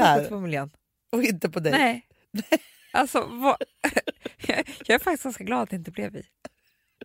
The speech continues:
Speaker 2: För att det var varit skitirriterad på miljön.
Speaker 1: Ja, ja, det hade det ju varit. <laughs> Bara, rädda mig! Skit i de där jävla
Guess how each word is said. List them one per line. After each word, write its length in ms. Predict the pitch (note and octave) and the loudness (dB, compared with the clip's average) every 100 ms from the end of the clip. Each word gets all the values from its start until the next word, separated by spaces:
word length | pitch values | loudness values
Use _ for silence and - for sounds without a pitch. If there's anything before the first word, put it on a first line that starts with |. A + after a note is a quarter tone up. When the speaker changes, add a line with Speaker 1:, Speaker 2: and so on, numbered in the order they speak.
| - | -8
Speaker 2:
För 200 | - C4 | 0 2
att 60 | B3 | 2
det 80 | |
var 100 | A#3+ | 2
varit 180 | A3 G3 _ _ - | 0 0 _ _ -18
skitirriterad 1000 | - - G#4 C#4 - - G3 C4+ A#3 | -10 2 4 2 -4 -8 -6 -4 -4
på 80 | - | -6
miljön. 320 | C#3+ B2+ B2+ - _ - | -12 -12 -14 -16 _ -2
Speaker 1:
Ja, 220 | A3 C#4 | 2 4
ja, 160 | A#3+ | 2
det 100 | F#3 B3+ | 2 -2
hade 160 | B3+ | -2
det 80 | D#3+ | -4
ju 60 | D3+ | -4
varit. 300 | D3+ A3 F#3 - | -4 -4 -8 -10
<laughs> 200 | - _ | -10 _
Bara, 220 | G#3 G3+ - _ _ | 0 0 0 _ _
rädda 420 | C4+ D#4 C#4 B3+ C#4+ | -2 0 2 2 6
mig! 380 | C#4 E4 C4 A3 - | 6 6 4 -6 0
Skit 320 | E4 F#4+ A#4 G#4 | 6 6 6 2
i 20 | |
de 60 | |
där 100 | D#4 | 6
jävla 380 | C4 D4 D4 A#3 | 6 6 4 2